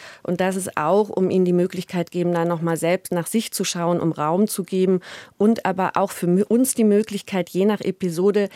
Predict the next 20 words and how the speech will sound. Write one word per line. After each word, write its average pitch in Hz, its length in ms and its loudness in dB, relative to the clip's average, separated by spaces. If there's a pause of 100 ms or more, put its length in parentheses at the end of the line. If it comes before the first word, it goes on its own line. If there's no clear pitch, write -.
(300)
Informationen, 190 880 2
die 202 140 0
doch 185 200 0
eher 180 220 2
schwieriger 208 640 2
sind, 175 300 0
mit 170 180 -2
Bildern 185 380 2
zu 170 160 -8
belegen, 185 400 0
eben 185 180 0
nochmal 175 300 0
auf - 80 -6
so 170 100 -4
einer 170 160 -2
abstrakten - 580 -6
Ebene 135 220 -8
vermitteln 127 540 -10
zu - 160 -16
können. - 320 -16